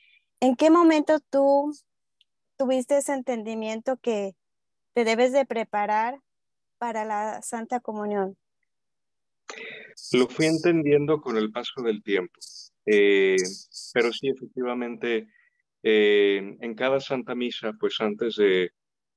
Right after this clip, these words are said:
Speaker 2: antes de ponerme en la fila para ir a recibir la comunión, eh, siempre, pues, tomo unos momentos para, para pedirle a la Santísima Virgen precisamente esa gracia, para pedirle que me llene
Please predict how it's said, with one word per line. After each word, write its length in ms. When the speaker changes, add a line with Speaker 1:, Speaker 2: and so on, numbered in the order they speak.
Speaker 2:
antes 300
de 100
ponerme 400
en 60
la 100
fila 420
para 520
ir 140
a 80
recibir 420
la 100
comunión, 500
eh, 580
siempre, 840
pues, 240
tomo 240
unos 260
momentos 520
para, 440
para 240
pedirle 380
a 20
la 100
Santísima 580
Virgen 360
precisamente 720
esa 200
gracia, 440
para 260
pedirle 520
que 440
me 200
llene 400